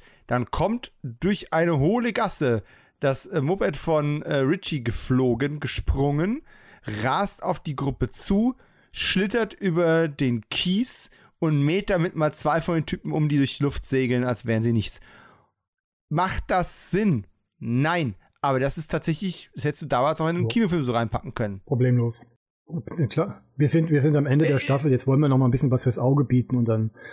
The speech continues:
Speaker 2: darf auch mal die Stunt-Crew noch mal zeigen, was sie kann.
Speaker 1: Das war ein toller Stunt und ist wahrscheinlich eine der besten Szenen von Richie in der ersten Staffel gewesen oder von seinem Stunt-Double. Aber selbst dann, wenn er dann quasi aufsteht, man das konsequent weiterdenkt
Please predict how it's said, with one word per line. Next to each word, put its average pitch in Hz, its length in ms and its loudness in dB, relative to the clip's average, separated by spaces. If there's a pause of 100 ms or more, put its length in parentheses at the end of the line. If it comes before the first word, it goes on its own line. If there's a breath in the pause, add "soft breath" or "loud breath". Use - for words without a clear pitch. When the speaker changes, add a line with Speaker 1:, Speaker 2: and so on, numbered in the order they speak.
(160 loud breath)
Speaker 2:
darf 131 220 0
auch 131 100 4
mal 120 140 4
die 113 60 2
Stunt-Crew 117 460 0
noch 110 120 2
mal 107 180 0
zeigen, 110 340 0
was 107 140 -2
sie 113 80 -8
kann. 107 300 -8 (320)
Speaker 1:
Das - 180 -2
war 156 100 2
ein 151 100 -2
toller 226 300 0
Stunt 170 340 -4
und 156 220 -2
ist 147 120 -4
wahrscheinlich 156 500 -2
eine 143 160 0
der 135 80 2
besten 147 380 0
Szenen 151 360 -2
von 131 100 2
Richie 156 260 0
in 139 40 -2
der 135 80 0
ersten 139 200 -4
Staffel 160 300 0
gewesen 113 320 0
oder 117 240 -2
von - 160 -12
seinem 104 160 -4
Stunt-Double. 131 640 -2
Aber 123 100 2
selbst 151 220 0
dann, 196 140 -2 (260 loud breath)
wenn 151 100 0
er 160 80 2
dann 175 120 -2
quasi 147 380 -2
aufsteht, 180 520 0
man 160 100 -2
das 156 160 0
konsequent 233 540 -2
weiterdenkt 196 380 0